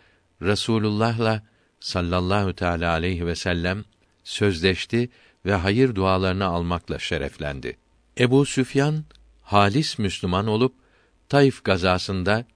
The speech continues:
çok kahramanlık gösterdi ve bir gözü kör oldu. Hazreti Ebu Bekr halifeyken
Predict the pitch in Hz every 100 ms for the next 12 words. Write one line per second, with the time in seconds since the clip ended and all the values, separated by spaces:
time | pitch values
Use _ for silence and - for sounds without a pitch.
0 | _ - - 156 - 113 101 95 92 87
1 | 87 - 69 69 - 78 64 60 - _
2 | _ _ _ _ _ _ - 87 110 90
3 | 90 139 110 101 92 98 - 82 69 64
4 | 64 - _ _ _ _ _ _ _ -
5 | 101 90 117 113 95 85 90 80 110 -
6 | - - 95 92 92 110 113 - 123 131